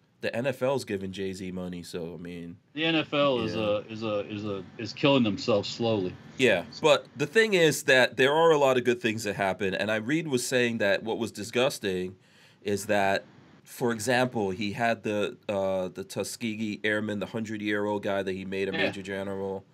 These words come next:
Speaker 1: um, or s-, he made him some kind of
Speaker 2: Right.
Speaker 1: general. Yeah.
Speaker 2: Yeah.
Speaker 1: No one wanted to stand up and cheer for that. There's a whole bunch of good things that he was doing. They didn't wanna stand up and cheer for that. And then Pelosi tears up everything, which goes in
Speaker 2: Yeah.
Speaker 1: the face of all of that good stuff that these people,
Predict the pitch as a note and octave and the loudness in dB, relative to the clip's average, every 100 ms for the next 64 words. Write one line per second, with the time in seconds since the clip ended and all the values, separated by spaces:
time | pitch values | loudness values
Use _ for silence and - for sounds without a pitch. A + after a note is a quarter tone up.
0 | _ _ _ _ F#2 F#2 F#2 F#2 F2+ F#2 | _ _ _ _ -6 -4 -4 -4 -6 -8
1 | F#2 F2+ F#2 G2 - - G2+ F#2 - G2+ | -8 -8 -8 -10 -12 -14 -14 -12 -10 -8
2 | G2+ G2 A2 F#2+ G2 F2+ F2+ F2+ F2 F2 | -6 -8 -10 -8 -6 -6 -4 -2 -4 -6
3 | F2+ - - - B2+ G2 G2 E2 - A#2+ | -12 -20 -20 -2 2 2 0 -6 -10 0
4 | C3+ E3 F3 E3+ D#3 A#2+ - C3+ C3 - | 4 4 4 4 2 0 0 0 0 -2
5 | - B2+ A#2 G#2 F#2+ F2 G#2 G#2 C3 D3+ | 0 2 2 0 0 0 -4 -4 -4 -2
6 | D3 B2+ G2+ A#2 A#2+ C3 A#2+ G#2+ G2+ G#2 | -2 -2 -2 0 2 0 0 -2 -4 -4
7 | G2+ A2 G#2+ G2+ A2+ B2 A#2+ G#2+ - G#2+ | -4 -4 -2 0 0 0 -2 -4 -6 -4
8 | G#2+ - F2+ A2 G#2+ G2 F2+ F2+ G2+ F#2 | -6 -8 -4 -2 -2 -2 -2 -2 -2 -4
9 | - A#2 A#2+ A2+ - A#2+ A2+ G#2+ B2 G#2+ | 0 0 0 -4 -6 -2 -2 0 -2 -2
10 | F#2 F2 E2+ F2+ F2 D#2+ _ - _ G#2 | -4 -4 -6 -6 -8 -10 _ -20 _ -8
11 | B2+ B2 A#2+ B2 A2 A2 G2+ - B2 A#2+ | -2 4 6 6 2 -2 -4 2 4 4
12 | G2+ A#2 F#2 - A2 A#2+ G#2+ G#2 G2 F#2 | 0 -4 -4 2 4 4 2 0 0 0
13 | G2 B2 B2+ - G2 F2+ - F2+ G#2 C#3+ | 0 0 0 -2 0 0 0 -2 0 -2
14 | D#3+ - D#3 D#3 B2 G#2+ G2+ | -2 -4 -4 -2 0 2 0